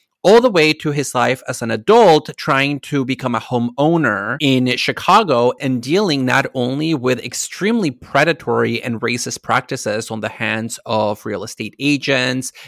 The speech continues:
and lawyers, but also redlining practices by the newly established Federal Housing Administration.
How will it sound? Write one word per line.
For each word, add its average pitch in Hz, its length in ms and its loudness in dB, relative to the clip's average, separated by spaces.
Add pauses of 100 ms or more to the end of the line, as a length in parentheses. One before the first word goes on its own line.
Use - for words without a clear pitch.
and 120 220 -2
lawyers, 135 680 0 (220)
but 165 220 2
also 135 720 4 (180)
redlining 139 1000 0 (160)
practices 143 680 0
by 120 120 0
the 120 100 -2
newly 135 300 0
established 123 480 -2
Federal 117 320 0
Housing 110 440 -6
Administration. 107 880 -6